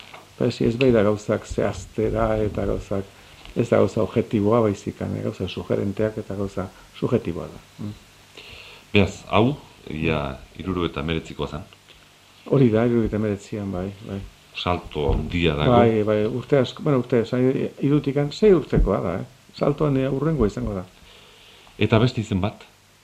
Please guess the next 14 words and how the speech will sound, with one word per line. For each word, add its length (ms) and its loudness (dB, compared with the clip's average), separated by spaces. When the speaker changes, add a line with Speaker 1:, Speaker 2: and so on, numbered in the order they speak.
Speaker 2:
hemen 240 -2
ere 160 0
beste 220 -4
izen 140 -4
bat 140 -4
aipatu 280 -4
behar 200 -2
dugu, 260 -4
Gandiaga. 460 -4
Speaker 1:
Ah, 160 -6
bueno, 180 -6
bai, 320 -16
hori, 180 -10
bueno, 420 -8